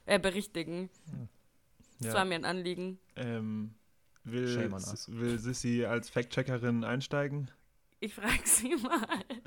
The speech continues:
Speaker 3: <laughs>
Speaker 1: Ich glaub, das
Speaker 3: Zahlen
Speaker 1: kann
Speaker 3: gut.
Speaker 1: sie gut. Sie ist Lehrerin.
Speaker 3: <laughs> Ja, das ist gut.
Speaker 2: Ich muss auch was richtigstellen, wenn wir gerade schon dabei sind.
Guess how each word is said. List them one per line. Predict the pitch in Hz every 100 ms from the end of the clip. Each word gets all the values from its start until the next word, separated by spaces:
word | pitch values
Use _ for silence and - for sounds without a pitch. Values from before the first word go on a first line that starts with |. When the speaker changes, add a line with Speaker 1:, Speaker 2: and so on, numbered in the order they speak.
| -
Speaker 3:
<laughs> | 143 - - - - - -
Speaker 1:
Ich | -
glaub, | 247 254
das | -
Speaker 3:
Zahlen | 233
Speaker 1:
kann | 254
Speaker 3:
gut. | 254 247
Speaker 1:
sie | 220
gut. | 254 233 - - - - -
Sie | 202 226
ist | 226
Lehrerin. | 214 226 196 175 170 196 -
Speaker 3:
<laughs> | 240 - - - - - - - - - - _ - 185 180 156 120 120
Ja, | 131 120
das | 120
ist | -
gut. | 117 - - - - - - - - _ _ - - - - _ -
Speaker 2:
Ich | 123 127
muss | 127 -
auch | 139
was | 123 120
richtigstellen, | 117 123 - 110 117
wenn | 110
wir | 110
gerade | 113 110
schon | 110
dabei | 110 107 104
sind. | 107 120